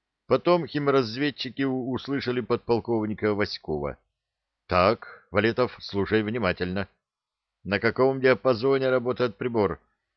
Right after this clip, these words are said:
Посмотри, там слева переключатель и римские цифры. Приём". Фрол добрался до гудящего прибора, заглянул, куда сказали, и горестно ответил:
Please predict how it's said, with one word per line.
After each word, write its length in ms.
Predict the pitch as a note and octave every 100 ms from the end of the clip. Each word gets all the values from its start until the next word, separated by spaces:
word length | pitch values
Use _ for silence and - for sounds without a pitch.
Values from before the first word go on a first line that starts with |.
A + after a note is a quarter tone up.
| _ -
Посмотри, 560 | D#2 F2+ F#2 A2+ A2
там 340 | F#2+ G2 F#2 C#2
слева 360 | - G2+ F#2+
переключатель 840 | F2+ F2+ F#2+ F#2 F#2+ C3 B2 F2+ F#2
и 100 | G2
римские 540 | G#2 G2 - - G2
цифры. 520 | - F#2+ D#2+ D2 D#2
Приём". 500 | - G#2+ G2+ G2+ G#2 - _ _ _ _ _ _ _ _ _ _ _ _ _ _ _ _ _ _ _ _
Фрол 440 | - A2 B2 A#2+ G#2+ _ _ _ _
добрался 600 | F#2 G#2 A2+ A#2 A2 G#2
до 140 | F#2
гудящего 720 | F#2+ G2 F2+ G2+ - - F#2 F#2
прибора, 600 | F2+ F2+ B2 F#2+ C#2 - _ _ _
заглянул, 800 | D#2+ E2+ G#2+ A#2 A#2 C#3 C3+ G2 -
куда 300 | - G2+ F#2
сказали, 560 | - D#2 D2+ C3+ D#3+ D3
и 60 |
горестно 480 | G2 G#2+ A#2 - A#2
ответил: 500 | G2+ F#2+ F2 F#2+ F2+